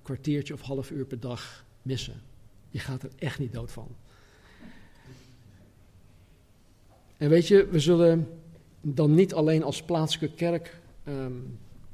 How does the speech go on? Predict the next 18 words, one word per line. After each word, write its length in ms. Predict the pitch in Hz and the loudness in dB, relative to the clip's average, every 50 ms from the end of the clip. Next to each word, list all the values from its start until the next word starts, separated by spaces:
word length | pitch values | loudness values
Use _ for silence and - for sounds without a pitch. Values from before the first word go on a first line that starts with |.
| - - - - - - - - | -18 -18 -18 -20 -20 -20 -18 -14
of 120 | - 143 - | -12 -6 -4
we 80 | 165 | -2
zullen 240 | 147 143 156 156 143 | 0 2 2 4 4
niet 160 | 151 160 160 | 2 2 2
alleen 220 | 160 147 147 143 135 | 0 0 0 0 0
leren 400 | 139 139 156 175 180 170 151 - | 2 4 4 4 4 2 0 -2
als 200 | 131 135 139 - | -2 -4 -4 -4
plaatselijke 520 | - 147 135 135 131 - - - 127 - | -4 -4 -2 -2 -4 -6 -10 -10 -12 -8
kerk 360 | - 185 190 160 135 - - - - - - - - - - | -6 -4 -4 -4 -4 -6 -10 -16 -20 -20 -20 -20 -20 -20 -2
hoe 200 | - 156 156 147 | 2 4 4 4
wij 160 | 143 139 135 | 4 2 2
met 160 | 135 127 - | 0 -2 -4
geld 420 | - - 147 143 139 135 139 - - | -6 -6 -4 -4 -4 -4 -6 -10 -6
om 220 | - 147 139 135 | -4 -4 -2 0
horen 280 | 120 135 131 123 123 120 | 2 2 2 0 -2 -4
te 80 | - | -8
gaan, 400 | 113 - - 107 104 113 151 196 - - - - - - - - - - - - - - - - - - | -10 -10 -10 -10 -10 -10 -10 -12 -14 -18 -20 -20 -20 -20 -20 -20 -20 -20 -20 -20 -20 -20 -20 -18 -12 -6
maar 440 | 147 143 143 147 143 147 151 151 | -2 0 2 2 2 2 0 -2